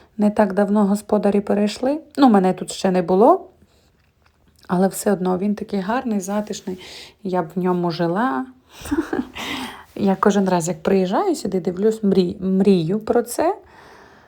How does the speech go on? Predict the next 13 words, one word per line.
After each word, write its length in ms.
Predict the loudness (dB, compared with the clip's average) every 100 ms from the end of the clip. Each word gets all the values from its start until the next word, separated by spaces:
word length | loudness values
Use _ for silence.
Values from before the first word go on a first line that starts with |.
| _ _ 2
Ну, 80 | 4
неможливо, 600 | 4 4 2 2 2 2
не 100 | 0
про 260 | 2 0 -2 -12 -12
саме 420 | 0 2 4 2
цей 240 | 2 2 2
будинок, 520 | 0 -2 -2 -4 0
але 260 | 2 2
хотілося 720 | 0 -4 -2 0 0 -2 -6
б 100 | -10 -14 _ -20 -18
с-, 220 | -12 -12 -12
собі 400 | -4 -4 0 -2
будиночок. 800 | -2 -4 -4 -4 -6 -8 -12